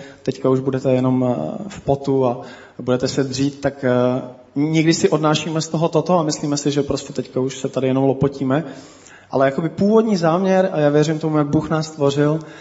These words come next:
je to, a, abychom něco dělali, abychom se podíleli na tom tvoření, abychom pracovali. A objevil jsem jeden zajímavý citát od Timotha Kellera, Timotha Kellera.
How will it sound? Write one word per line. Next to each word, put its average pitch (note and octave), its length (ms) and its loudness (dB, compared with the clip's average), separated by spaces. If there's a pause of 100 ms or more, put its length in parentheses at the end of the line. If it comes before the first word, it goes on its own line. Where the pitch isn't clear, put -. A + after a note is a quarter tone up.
(200)
je C#3 80 4
to, C3+ 380 0 (460)
a, B2 400 -2
abychom D#3 300 -2
něco D#3 240 0
dělali, F#3+ 420 2 (100)
abychom D3+ 360 -4 (340)
se - 180 -2
podíleli D#3+ 500 4
na D3+ 100 2
tom D#3 180 -2
tvoření, D3+ 420 0
abychom C#3+ 280 -6
pracovali. C3+ 480 0 (1500)
A G#3+ 180 0
objevil D3+ 300 4
jsem F3 160 0
jeden E3+ 180 2
zajímavý E3+ 400 4
citát F3 480 0
od D#3+ 200 -2
Timotha D3+ 420 -2 (340)
Kellera, C#3 480 2 (300)
Timotha C#3+ 300 -2
Kellera. C#3+ 380 0